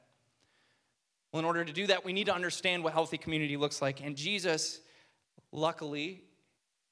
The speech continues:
portrays that for us. And I'm going to show you guys the three different types of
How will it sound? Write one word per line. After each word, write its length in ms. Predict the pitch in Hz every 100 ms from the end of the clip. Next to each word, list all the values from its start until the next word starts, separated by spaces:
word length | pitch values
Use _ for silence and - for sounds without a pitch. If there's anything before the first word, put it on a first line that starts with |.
| -
portrays 340 | 151 175 160
that 180 | 143 135
for 200 | 139 131
us. 280 | 127 - - _ _ _ _ _ _ _ _ _ _ _ _ _
And 100 | 165
I'm 160 | 160 196
going 240 | 185 220 220
to 340 | 220 196 196
show 240 | - 214
you 160 | 220 220
guys 320 | 190 180 165
the 100 | 185
three 340 | 175 - 220 247
different 480 | 233 233 214 190 - -
types 300 | 208 208
of 120 | 196